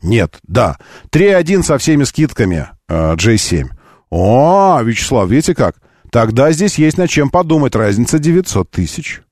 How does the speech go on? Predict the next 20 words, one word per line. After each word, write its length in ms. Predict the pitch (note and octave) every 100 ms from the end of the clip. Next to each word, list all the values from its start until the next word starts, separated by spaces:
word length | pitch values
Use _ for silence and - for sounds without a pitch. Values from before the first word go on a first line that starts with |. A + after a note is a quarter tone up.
| -
Прикиньте. 580 | F#2 F2 C3 G3 - D#2+ _ _ - - -
Если 300 | C#3 - C3+
все 180 | -
скидки 360 | C#3+ - D3 B2
привлечь, 420 | C3 B2 F3 F#3+ -
триста 420 | D3 E3+ - C#3
получается 640 | G#2+ G#2 G2+ G#2 F2+ -
за, 160 | E2 F2
за 220 | D#2 F2+
Джайка. 340 | E2+ F2+ E2 F2
Это 240 | D3 D3
за 100 | D#3
максимальную 560 | E3 - E3+ F3+ G3 F#3
комплектацию 580 | D#3+ D3 C3 C3+ -
или 60 | A#2+
за 140 | A2+
какую? 480 | A#2+ C#3 - G2 C#2 _ _ _ _ _
Скажите 480 | - - A2 A#2 G2+
мне, 140 | C#2+ C#2+
пожалуйста. 480 | C#2 - - -